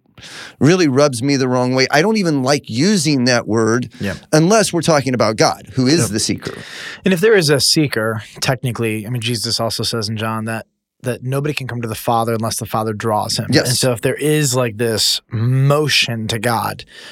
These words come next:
Speaker 2: that motion didn't begin with the person. The
Speaker 1: Agreed.
Speaker 2: motion began with God, who began to move that person. And we also, we, I mean, we find this in life and in Scripture that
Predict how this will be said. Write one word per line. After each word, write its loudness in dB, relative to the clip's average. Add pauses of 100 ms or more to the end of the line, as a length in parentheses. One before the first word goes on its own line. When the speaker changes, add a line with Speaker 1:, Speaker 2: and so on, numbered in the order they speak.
(160)
Speaker 2:
that 2
motion 2
didn't 0
begin 0
with -6
the -8
person. -2
The 0
Speaker 1:
Agreed. 4
Speaker 2:
motion 0
began -4
with -4
God, 0
who -2
began -4
to -2
move 2
that 0
person. -4 (440)
And 4
we 6
also, 4
we, -2
I 0
mean, 0
we 0
find 0
this -4
in -2
life 0
and -6
in -8
Scripture -6
that -8